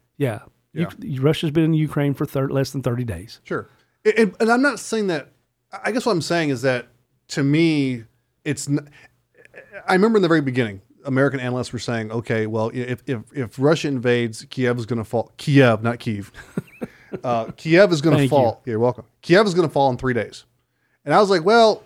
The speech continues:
Speaker 2: okay,
Speaker 1: Hmm.
Speaker 2: that, th-, but that would mean you have to bring the full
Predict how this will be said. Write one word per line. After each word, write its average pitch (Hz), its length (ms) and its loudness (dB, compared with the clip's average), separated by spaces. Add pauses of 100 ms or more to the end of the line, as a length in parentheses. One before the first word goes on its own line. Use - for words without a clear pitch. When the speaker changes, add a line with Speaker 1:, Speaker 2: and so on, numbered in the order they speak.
(120)
Speaker 2:
okay, 131 400 2
Speaker 1:
Hmm. 90 80 -10 (140)
Speaker 2:
that, 151 200 2 (160)
th-, 160 140 -4
but 156 220 2
that 180 180 6
would 208 100 6
mean 180 220 2
you 175 160 0
have 175 240 0
to 160 80 -2
bring 143 580 2
the 143 100 -2
full 156 640 2